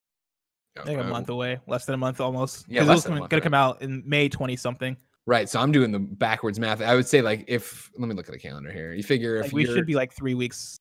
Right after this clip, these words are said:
Speaker 1: or so.
Speaker 2: Yeah,
Speaker 1: Four
Speaker 2: if
Speaker 1: weeks.
Speaker 2: you were talking about us as press, right? Like, if it's coming out the tw-, that week of the twenty-second, is that what it
Speaker 1: Oh,
Speaker 2: originally
Speaker 1: I
Speaker 2: was?
Speaker 1: see what you're doing.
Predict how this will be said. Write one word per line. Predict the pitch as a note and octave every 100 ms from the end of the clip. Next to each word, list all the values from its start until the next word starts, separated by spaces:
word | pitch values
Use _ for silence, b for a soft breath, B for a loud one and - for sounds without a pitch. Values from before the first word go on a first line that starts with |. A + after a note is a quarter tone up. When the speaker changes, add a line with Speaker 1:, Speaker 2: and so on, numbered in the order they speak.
| -
Speaker 1:
or | C3
so. | - C3 C3 _ _ _
Speaker 2:
Yeah, | C3 A2
Speaker 1:
Four |
Speaker 2:
if | B2
Speaker 1:
weeks. | C3
Speaker 2:
you |
were | D3+
talking | D3 B2+ C3
about | A2 G#2 G2+ F#2+
us | G#2 A#2 -
as | F#2+
press, | - - B2 A2+ -
right? | G2+ F#2+ E2+
Like, | F#2 F#2+
if | F#2
it's | -
coming | A2 G2
out |
the | -
tw-, | - G#2 G2+ G2+ D2 G2+ D2+
that | F#2 -
week | D#2 G#2
of | G2+
the |
twenty-second, | F#2 G2+ F#2+ F#2 G#2+ G2+
is | G2+
that | G#2+
what | G2+
it | A2
Speaker 1:
Oh, |
Speaker 2:
originally | A2 A2+
Speaker 1:
I | C#3 C#3 C3
Speaker 2:
was? | B2
Speaker 1:
see | B2+
what | B2
you're | B2
doing. | C3